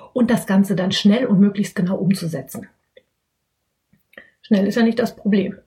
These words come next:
Genau aber. Dazu gibt es für jede Runde sogenannte Spezifikationen. In da wird dann festgelegt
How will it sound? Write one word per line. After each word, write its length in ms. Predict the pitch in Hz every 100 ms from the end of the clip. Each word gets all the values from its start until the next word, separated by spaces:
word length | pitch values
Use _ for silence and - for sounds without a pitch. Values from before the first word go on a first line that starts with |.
| _ _ _
Genau 380 | 202 208 202 -
aber. 280 | - - - - - - - - - - _ _ -
Dazu 460 | 226 233 254 311
gibt 300 | 254 277 -
es 200 | 285 -
für 100 | -
jede 200 | 208 240
Runde 440 | 240 247 254 254 -
sogenannte 440 | 190 202 202 196
Spezifikationen. 880 | 196 208 196 180 185 170 190 196 294
In 240 | - 190 170
da 360 | 175 175 170
wird 240 | 170 175 -
dann 140 | 160
festgelegt 960 | - 214 - 233 208 202 196 - -